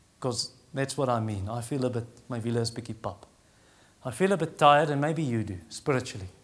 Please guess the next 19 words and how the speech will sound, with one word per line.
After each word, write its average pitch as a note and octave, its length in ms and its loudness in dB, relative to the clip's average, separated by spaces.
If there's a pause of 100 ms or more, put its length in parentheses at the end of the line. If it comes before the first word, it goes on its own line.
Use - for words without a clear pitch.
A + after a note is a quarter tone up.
Feels A#2+ 300 -12
like A2 260 -10 (880)
I'm B2+ 60 -14
just A#2 200 -12
tired. F2+ 360 -12 (960)
What C#3 120 -6
do C#3+ 100 -4
we C#3 100 -2
need? G#2 320 -4 (2000)
Fresh - 440 -6
to B2 100 -8
death. G2+ 360 -10 (2500)
We B2 160 -2
need D3 460 2 (760)
a B2 80 -12
fresh D#3 500 2
anointing C3+ 600 -2
of A2+ 140 -6
the G#2+ 140 -8